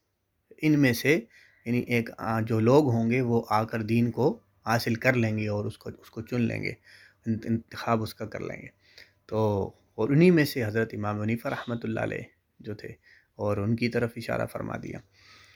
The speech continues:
تو حق کی تلاش کرنا یہ ہمارے اوپر لازم ہے، باقی اللہ رب العزت اس کے لیے خود اسباب پیدا فرما دیتے ہیں، جیسے "والذین جاہدوا فینا لنہدینہم سبلنا۔" اللہ رب العزت نے خود قرآن میں اس کا اصول بیان فرما دیا ہے۔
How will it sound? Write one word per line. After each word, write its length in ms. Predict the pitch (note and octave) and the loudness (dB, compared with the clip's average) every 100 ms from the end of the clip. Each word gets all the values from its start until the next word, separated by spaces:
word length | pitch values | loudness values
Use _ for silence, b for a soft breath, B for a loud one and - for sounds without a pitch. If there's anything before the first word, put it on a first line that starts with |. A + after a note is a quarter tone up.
| b - | b 2
تو 180 | C#3+ | 4
حق 300 | C#3 D#3 D3+ | 6 4 0
کی 80 | G#3 | 0
تلاش 460 | F#3+ C#3+ D#3 F#3+ - | 4 6 8 6 2
کرنا 300 | D3 D3+ D3+ | -4 0 0
یہ 220 | A#2+ C3+ | 2 2
ہمارے 280 | A#2+ G#2+ G#2+ | 2 2 2
اوپر 240 | A2 A2 | 2 -2
لازم 420 | G2+ G2+ A2 A#2 | 0 0 2 -2
ہے، 140 | G#2 G#2+ - _ - | -4 -8 -16 _ -20
باقی 320 | B2+ - B3 | -18 -10 -6
اللہ 160 | F#3+ | -2
رب 240 | F#3 D3+ D3 | 0 0 2
العزت 300 | D3 D3+ D3+ | 4 4 2
اس 100 | - | -2
کے 80 | C#3 | -2
لیے 80 | |
خود 180 | C3+ F#3 | 0 0
اسباب 360 | C#3+ A2+ A#2 A#2 | 0 0 0 0
پیدا 180 | A#2 A2+ | 0 0
فرما 320 | - G#2+ G2+ | -2 0 0
دیتے 280 | G2+ - G2+ | 0 -4 -6
ہیں، 40 | |
جیسے 180 | G#2+ - | -4 0
"والذین 480 | A2+ A#2 A2 A2 G2+ | 2 4 4 2 2
جاہدوا 380 | A2 A2+ A#2+ A#2 | 4 4 4 0
فینا 320 | C#3 E3+ G3+ - B B B | 2 2 0 -4 B B B
لنہدینہم 720 | B2+ C#3+ F#3 G3 F3 D3+ D3 C3+ | 6 8 8 6 6 6 6 2
سبلنا۔" 480 | - F#3 G#3 B2 G2+ | 4 4 4 0 -4
اللہ 160 | A#2 A#2+ | -2 0
رب 200 | A#2 B2 | 0 0
العزت 240 | B2 C#3 | 0 0
نے 60 | B2+ | -2
خود 160 | - - | -4 -2
قرآن 300 | C3 B2 B2 | 4 4 6
میں 100 | A#2+ | 4
اس 120 | A#2+ | 0
کا 100 | - | -4
اصول 280 | A#2 - B2 | -8 -4 -2
بیان 240 | A2+ A2 A2+ | 0 0 0
فرما 260 | A#2+ A#2+ | -4 -4
دیا 220 | - - | -4 -8
ہے۔ 60 | - | -10